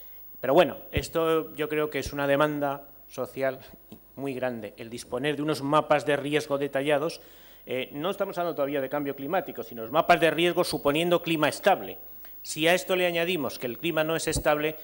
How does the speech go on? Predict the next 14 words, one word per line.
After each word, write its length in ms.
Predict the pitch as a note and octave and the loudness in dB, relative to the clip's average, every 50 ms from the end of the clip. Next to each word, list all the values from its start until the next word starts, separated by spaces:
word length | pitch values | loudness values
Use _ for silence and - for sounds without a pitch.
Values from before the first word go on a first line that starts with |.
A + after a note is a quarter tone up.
| - - | -16 -10
las 260 | - - C#3 C3 - | -2 0 0 0 0
cosas 300 | - - C#3 - - C#3 | -2 -6 -4 -2 -2 -2
se 120 | - - A#2+ | -2 -4 -6
complican. 520 | - G#2+ G2+ - - A2 G#2 - - - - - - - - - - - - | -6 -8 -10 -10 -12 -12 -12 -12 -14 -16 -16 -16 -18 -18 -18 -18 -18 -18 -16
Y 80 | A2 | -14
entonces 400 | G#2+ G#2+ - A#2+ - C3+ B2+ - | -12 -10 -8 -8 -6 -6 -6 -6
tenemos 340 | - B2+ B2 B2+ C3 B2+ - | -6 -6 -4 -4 -6 -6 -6
unos 140 | C#3 C3 B2 | -4 -4 -4
mapas 300 | C3 C3+ C3+ - C#3+ B2+ | -4 -2 -2 -2 -2 -2
de 100 | C3+ C3+ | -2 -2
riesgo 380 | B2+ B2+ C3+ C3 B2+ D3 C3 | -2 -4 -4 -4 -4 -4 -4
que 120 | - A#2+ A#2 | -4 -2 0
van 180 | A#2 B2+ A#2+ | 0 0 0
evolucionando. 760 | A2+ G#2 G2 F#2+ F#2 - - - F2+ F2+ F#2 F#2+ E2+ E2 - | 0 -4 -8 -10 -12 -12 -14 -14 -12 -12 -10 -12 -12 -14 -16